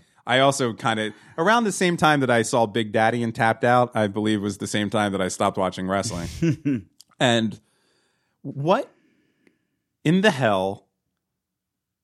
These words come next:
Speaker 1: is the wrestling, the W W F or W W E Hall of Fame? Can I ask you this?
Speaker 2: I, the, it's like any other Hall of Fame, no? They just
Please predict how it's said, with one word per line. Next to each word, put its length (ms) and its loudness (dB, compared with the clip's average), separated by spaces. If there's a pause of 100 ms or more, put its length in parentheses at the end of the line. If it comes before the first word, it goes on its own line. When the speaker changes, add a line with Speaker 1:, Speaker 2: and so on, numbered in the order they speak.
Speaker 1:
is 200 -2
the 80 -2
wrestling, 680 -2
the 80 -4
W 300 0
W 320 2
F 240 2
or 60 -4
W 280 2
W 280 2
E 260 -4
Hall 340 4
of 100 -2
Fame? 380 -4
Can 120 0
I 60 4
ask 240 2
you 100 2
this? 380 0 (1080)
Speaker 2:
I, 140 -2
the, 520 -4
it's 120 -8
like 180 0
any 220 2
other 160 4
Hall 180 6
of 80 -2
Fame, 300 -6
no? 300 2
They 160 2
just 320 -4